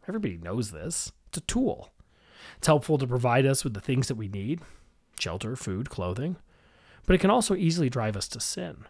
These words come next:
Instead of buying a house that we need, we can instead get sucked into buying the house that we want others to see us in. Instead of providing us with the food that we need, we can use it to feed a gluttonous desire.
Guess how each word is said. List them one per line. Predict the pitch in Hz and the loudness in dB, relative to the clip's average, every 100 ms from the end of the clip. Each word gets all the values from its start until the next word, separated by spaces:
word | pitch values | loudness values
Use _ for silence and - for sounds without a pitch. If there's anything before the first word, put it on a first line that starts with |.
| _ - - - - | _ -20 -20 -12 -2
Instead | 156 185 | 4 6
of | 156 | 6
buying | 143 143 139 | 6 6 4
a | |
house | 113 147 139 | 4 4 4
that | 143 | 0
we | 120 | -2
need, | 110 175 160 175 196 | 0 2 2 0 0
we | 175 | 2
can | 180 | 2
instead | 170 147 165 165 160 156 | 2 2 2 4 2 0
get | 156 - | -2 0
sucked | - 139 - | 0 0 2
into | 156 156 | 2 2
buying | 135 135 139 139 | 0 2 2 2
the | 131 | 0
house | 113 135 127 127 | -2 0 0 -2
that | - 131 | -6 -6
we | 113 | -4
want | 104 127 135 113 151 - | -2 0 0 -2 -6 -8
others | - 117 104 | -4 -2 -4
to | - | -2
see | 101 - 160 | -2 0 -2
us | 127 - | -4 -6
in. | - 80 - _ _ _ _ - - - - | -8 -12 -20 _ _ _ _ -18 -14 -6 0
Instead | 151 185 | 4 4
of | - | 6
providing | 160 147 156 156 | 6 8 6 6
us | 147 - | 4 2
with | |
the | 127 | -2
food | 101 - 123 156 | -6 -2 2 2
that | 139 | 2
we | 120 101 | -2 -4
need, | 95 98 160 - _ _ _ _ _ _ - | -4 -6 -8 -10 _ _ _ _ _ _ -4
we | |
can | 277 285 247 | -2 2 4
use | 226 214 | 2 2
it | 247 | -2
to | 190 | -4
feed | - 214 220 | 0 2 4
a | 196 | 2
gluttonous | 180 175 185 175 | 4 4 6 2
desire. | - 160 170 247 - - | 2 4 4 2 -6 -10